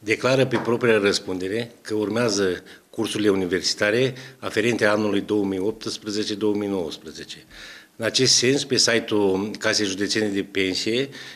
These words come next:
găsesc modelul declarației ce va fi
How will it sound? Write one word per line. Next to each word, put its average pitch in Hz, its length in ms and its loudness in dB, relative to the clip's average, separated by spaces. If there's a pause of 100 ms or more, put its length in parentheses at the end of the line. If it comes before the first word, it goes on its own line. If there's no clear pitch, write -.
(100)
găsesc 117 340 4
modelul 107 360 4
declarației 98 840 2 (280)
ce - 160 0
va 110 140 4
fi 113 440 4